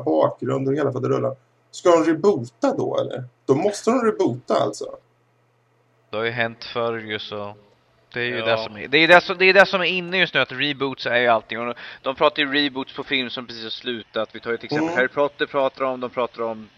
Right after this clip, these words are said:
Speaker 2: eh, vad heter de här vampyr-, hur slår vampyrfilmerna? Eh, Twilight, sånt diskuterar de också nu, redan reboot. Och det har ju precis, sista filmen har precis gått, ja. Så, sure, det, jag ser, ja, klart att det kommer bli en reboot på James Bond. Och, eh,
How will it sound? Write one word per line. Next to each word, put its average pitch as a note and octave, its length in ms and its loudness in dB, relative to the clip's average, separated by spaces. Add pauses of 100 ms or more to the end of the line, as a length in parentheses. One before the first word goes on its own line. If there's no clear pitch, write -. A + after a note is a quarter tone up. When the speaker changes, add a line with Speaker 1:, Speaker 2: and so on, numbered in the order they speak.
Speaker 2:
eh, A2 280 -6
vad A2 120 -8
heter A2+ 160 -8
de G#2+ 60 -16
här G2 100 -10
vampyr-, G2 400 -12 (140)
hur G2 120 -16
slår F#2+ 180 -12
vampyrfilmerna? F#2+ 680 -16 (840)
Eh, G2+ 120 -10
Twilight, A#2 540 -2
sånt A#2+ 200 -14 (100)
diskuterar B2+ 380 -8
de A#2 120 -10
också A#2 240 -12
nu, A2+ 240 -12
redan G#2 220 -8
reboot. G#2+ 360 -14
Och A2 80 -10
det A#2 60 -6
har B2 60 -6
ju B2+ 60 -8
precis, A#2+ 320 -12
sista - 340 -12
filmen G#2+ 240 -16
har G#2 80 -16
precis A2 260 -18
gått, D3 220 -12 (180)
ja. - 160 -20 (500)
Så, A2 380 -12
sure, F#3+ 400 -6
det, B2+ 120 -2
jag B2 240 -2
ser, D#3+ 260 -8
ja, C#3+ 140 -4
klart F#3 280 -6
att - 80 -18
det C3+ 60 -16
kommer B2 180 -12
bli A#2 140 -10
en A2+ 140 -14
reboot A#2 360 -10 (100)
på G2+ 240 -14
James G#2 280 -12
Bond. B2+ 300 -14
Och, G2 320 -18
eh, G2+ 180 -12